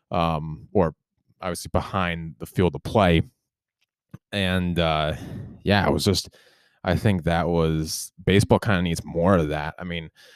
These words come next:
you don't wanna have it be, um, become stale, but to have those types of games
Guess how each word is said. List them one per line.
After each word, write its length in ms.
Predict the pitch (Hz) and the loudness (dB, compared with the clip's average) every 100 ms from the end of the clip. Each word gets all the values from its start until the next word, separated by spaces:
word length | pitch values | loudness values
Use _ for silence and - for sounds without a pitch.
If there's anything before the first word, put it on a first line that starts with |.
| _ _ - | _ _ -2
you 100 | 98 | 2
don't 160 | 98 | 2
wanna 200 | 92 87 | 4 2
have 180 | 82 90 | 2 2
it 160 | 87 82 | 0 0
be, 500 | 85 82 78 80 - - - | 0 0 -2 -4 -8 -18 -16
um, 540 | - 82 71 64 - - - - - _ _ | -8 -6 -6 -8 -14 -18 -16 -16 -20 _ _
become 280 | 110 104 85 | -6 -4 -4
stale, 760 | - - 110 113 101 87 87 _ _ _ _ - | -4 -4 -2 2 2 2 -2 _ _ _ _ 2
but 420 | 98 85 85 85 - - - | 4 4 2 -2 -10 -18 -8
to 120 | 113 | -6
have 360 | 104 104 90 | -4 -4 -4
those 240 | 85 90 90 | -2 -2 0
types 320 | - 95 - | 2 2 2
of 120 | 80 | 0
games 600 | 76 80 85 98 107 - | 2 2 2 0 -2 -6